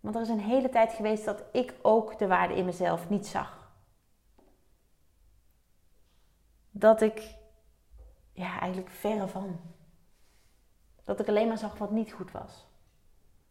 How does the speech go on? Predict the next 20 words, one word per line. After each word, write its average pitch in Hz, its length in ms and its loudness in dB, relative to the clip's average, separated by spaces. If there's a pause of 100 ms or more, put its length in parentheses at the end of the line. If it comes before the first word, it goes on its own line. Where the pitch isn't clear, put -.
(3750)
En 240 200 2
die 247 180 2
kaart 285 360 6
eigenwaarde, 277 680 8
dat 240 160 4
die 226 120 -2
zo 269 260 10
vaak 302 240 4
voorbij 240 340 2
kwam 302 160 2
afgelopen 247 460 0
week, 220 360 -2 (720)
dat, 202 320 -4
ehm, 185 480 0 (1600)
ja, 339 220 8
dat 220 120 -2
deed 403 200 8
iets 311 160 6
met 165 240 0
me. 147 160 -2